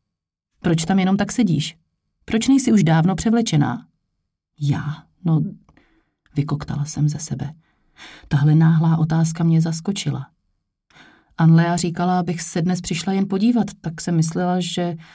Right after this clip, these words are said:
mm, já tu ani nemám oblečení na trénink.“ „To je ovšem tvůj problém,“ řekla Geriela. „Buď to budeš do tří minut převlečená a připravená tancovat,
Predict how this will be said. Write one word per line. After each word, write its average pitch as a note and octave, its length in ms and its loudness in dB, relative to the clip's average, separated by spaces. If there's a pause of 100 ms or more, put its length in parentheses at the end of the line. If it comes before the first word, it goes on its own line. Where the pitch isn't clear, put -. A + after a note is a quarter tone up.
(380)
mm, - 680 0
já D#3+ 260 0
tu F3+ 120 0
ani G3 180 4
nemám F#3+ 240 2
oblečení E3+ 580 2
na C#3+ 100 0
trénink.“ C3 600 -4 (960)
„To B3+ 80 2
je B3 120 4
ovšem B3 240 2
tvůj G3+ 220 2
problém,“ C3+ 540 -2 (560)
řekla C#3+ 280 -4
Geriela. D3 520 -4 (580)
„Buď C4 180 2
to F#3+ 100 0
budeš E3 260 2
do F#3+ 100 2
tří F#3+ 220 -2
minut G3 300 0
převlečená F#3 600 -2
a F3 180 0
připravená D#3+ 520 0
tancovat, F3 460 -2